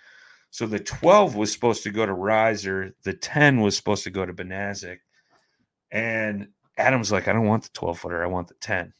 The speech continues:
And Banaszak was like, "I don't want the ten footer. I want the twelve." And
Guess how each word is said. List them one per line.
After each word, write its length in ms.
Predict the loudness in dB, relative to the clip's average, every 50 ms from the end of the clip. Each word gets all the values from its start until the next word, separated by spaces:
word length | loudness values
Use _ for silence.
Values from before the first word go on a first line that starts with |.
| _ _ _ _ _ _ _ _ _ _ -8
And 420 | -6 -4 -4 -4 -4 -4 -6 -8
Banaszak 520 | -8 -8 -6 -4 -4 -4 -4 -4 -6 -6 -8
was 220 | -10 -14 -14 -12
like, 260 | -10 -8 -10 -10 -10 _ _ _ _ _ _ _ _ -4
"I 100 | -2 -2
don't 140 | -2 0
want 160 | -2 -2 -2 -4
the 80 | -8
ten 240 | -12 -12 -12 -12 -12
footer. 260 | -10 -10 -8 -6 -6
I 60 | -6
want 240 | -6 -6 -8 -10 -10
the 60 | -14 -16
twelve." 480 | -8 -4 -2 -2 -2 -4 -6 -14 -20 _ _ _ _ _ _ _ _ _ _ _ _ _ _ -4
And 160 | -4 -4